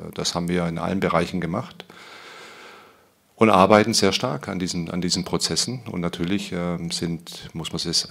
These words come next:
auch fernab manchmal, äh, der Bundesliga-Realität oder Ergebnissen von Woche zu Woche, muss man das auch ein bisschen ausblenden,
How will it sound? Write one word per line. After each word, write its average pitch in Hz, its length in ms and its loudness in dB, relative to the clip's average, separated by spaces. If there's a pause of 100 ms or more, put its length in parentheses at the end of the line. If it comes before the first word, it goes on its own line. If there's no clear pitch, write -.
(120)
auch - 140 -10
fernab - 500 -2
manchmal, 85 540 -4
äh, 78 320 -8
der 80 360 -6 (280)
Bundesliga-Realität 85 1120 -2
oder 80 220 -6
Ergebnissen 92 520 -4
von 82 200 -6
Woche 87 180 -4
zu - 220 -4
Woche, - 300 -2 (640)
muss - 140 -12
man 90 80 0
das 87 140 0
auch 82 80 2
ein 85 80 -2
bisschen 82 180 -4
ausblenden, 104 680 -6